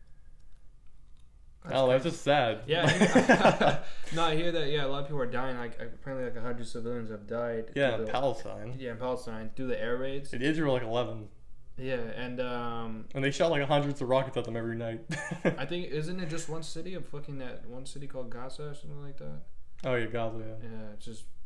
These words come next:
Speaker 1: been getting rained on, poured, poured on from this, uh, from Israel. So it just all started just because they've been annexing them and they were just tired of it?
Speaker 2: Well, just, uh, they've been, kinda, like,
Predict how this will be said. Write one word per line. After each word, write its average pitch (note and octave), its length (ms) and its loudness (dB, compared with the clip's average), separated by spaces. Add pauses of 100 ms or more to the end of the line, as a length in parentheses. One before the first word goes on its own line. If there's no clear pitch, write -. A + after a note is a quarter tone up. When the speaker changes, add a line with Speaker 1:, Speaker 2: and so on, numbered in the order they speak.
(140)
Speaker 1:
been A#2 220 -2
getting A2 280 -2
rained A2+ 360 -2
on, G#2 160 -2
poured, A#2+ 540 -2
poured C3 360 -2
on G#2+ 300 -2 (680)
from A2 160 0
this, G#2+ 260 -2
uh, G#2 220 -2 (100)
from - 160 0
Israel. A2+ 340 -2
So - 180 -2
it C3 80 0
just E3 160 0
all D3+ 180 0
started C#3+ 380 0
just C#3+ 160 -2
because C3 320 -2
they've A#2+ 180 0
been A#2+ 160 -2 (100)
annexing C3 420 -4
them D3 220 -4
and B2+ 140 -2
they G#2+ 60 0
were A2+ 80 0
just G#2+ 180 -2
tired A#2 280 -2
of C#3 100 -2
it? D3+ 200 -2 (560)
Speaker 2:
Well, C3+ 220 0
just, D3 120 -2
uh, C3 180 2 (380)
they've C#3+ 180 2
been, D#3+ 100 -2
kinda, C3 560 -2
like, G#2 320 -4